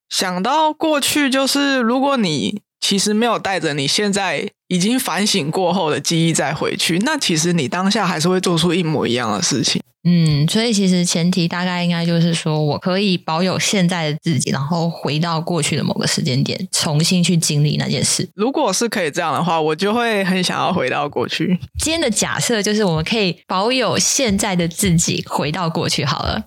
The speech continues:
Speaker 1: 好，这是所有一切的大前提。
Speaker 2: 想问问看你今年有什么遗憾吗？
Speaker 1: 有啊，就在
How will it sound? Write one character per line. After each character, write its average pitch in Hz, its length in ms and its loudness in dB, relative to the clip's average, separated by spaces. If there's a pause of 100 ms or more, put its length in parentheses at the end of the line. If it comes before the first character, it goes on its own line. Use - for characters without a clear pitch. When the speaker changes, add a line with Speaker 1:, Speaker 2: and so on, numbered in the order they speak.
Speaker 1:
好， - 240 -2
这 170 100 0
是 165 320 2
所 196 380 0
有 214 260 0
一 190 160 0
切 214 280 0
的 180 200 0
大 180 300 -2
前 151 340 -2
提。 - 280 -2 (100)
Speaker 2:
想 190 180 -2
问 320 100 0
问 349 100 0
看 285 260 0
你 - 260 0
今 240 280 2
年 156 240 2
有 151 160 0
什 - 180 0
么 - 100 -2 (100)
遗 160 200 -2
憾 170 240 0
吗？ - 140 0 (160)
Speaker 1:
有 196 240 -2
啊， 214 200 2
就 233 220 -2
在 226 560 0